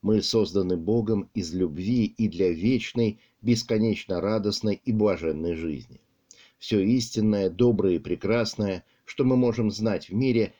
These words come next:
является только отблеском той подлинной жизни, для которой мы предназначены. Как сказал блаженный Августин:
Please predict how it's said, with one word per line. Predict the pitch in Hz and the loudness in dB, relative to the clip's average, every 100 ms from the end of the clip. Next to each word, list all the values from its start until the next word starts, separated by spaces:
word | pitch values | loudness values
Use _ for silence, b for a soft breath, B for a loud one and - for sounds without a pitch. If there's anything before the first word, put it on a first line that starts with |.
| b | b
является | 101 120 131 127 117 113 | -2 2 2 0 -2 -2
только | 131 117 120 - - | -2 -2 -4 -6 -2
отблеском | 139 107 95 87 - 85 | 0 2 0 -2 -4 -6
той | - 90 - - | -2 -2 -2 0
подлинной | 123 - 87 82 85 | 2 2 0 -2 -2
жизни, | 110 127 110 110 110 b - | -2 0 0 -2 -4 b -6
для | 123 | -4
которой | 143 120 120 98 | -2 -2 0 0
мы | 87 85 69 | 0 -2 -6
предназначены. | - 95 92 92 85 71 - - 117 _ _ _ _ _ | -4 -4 -4 -6 -6 -8 -10 -18 -20 _ _ _ _ _
Как | 87 - | -10 -6
сказал | 95 87 92 | -4 -2 -2
блаженный | 73 92 95 82 82 | 0 -2 -2 -2 -4
Августин: | 82 76 92 - - 131 117 | -6 -6 -8 -6 -2 0 -2